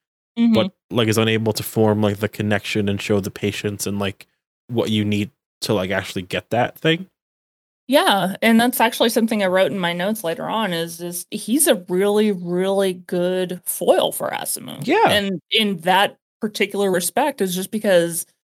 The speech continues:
Speaker 1: you've got this one character who is, like, Snow White pure and doesn't know anything about life, and then you've got somebody like him who is already very jaded and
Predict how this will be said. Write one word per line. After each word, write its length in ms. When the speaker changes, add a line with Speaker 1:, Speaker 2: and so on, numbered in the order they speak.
Speaker 1:
you've 260
got 300
this 220
one 180
character 400
who 180
is, 260
like, 280
Snow 340
White 380
pure 580
and 300
doesn't 280
know 180
anything 320
about 240
life, 340
and 80
then 140
you've 120
got 200
somebody 300
like 220
him 360
who 200
is 240
already 640
very 500
jaded 720
and 520